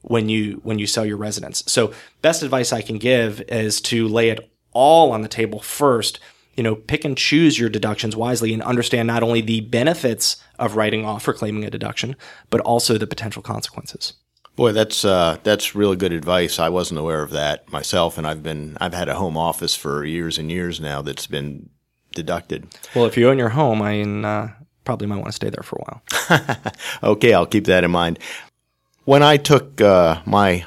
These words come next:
Speaker 2: accounting and taxes courses back in the late eighteen hundreds,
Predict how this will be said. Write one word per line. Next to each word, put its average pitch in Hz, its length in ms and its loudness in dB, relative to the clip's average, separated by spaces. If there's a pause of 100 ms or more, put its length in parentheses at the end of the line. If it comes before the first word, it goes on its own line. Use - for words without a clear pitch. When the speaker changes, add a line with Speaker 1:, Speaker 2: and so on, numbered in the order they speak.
(140)
Speaker 2:
accounting 92 580 0
and 78 180 -2
taxes 92 440 0
courses 82 360 0
back 87 240 2
in 87 100 2
the 82 100 0
late 85 240 0
eighteen 82 300 0
hundreds, 85 520 -2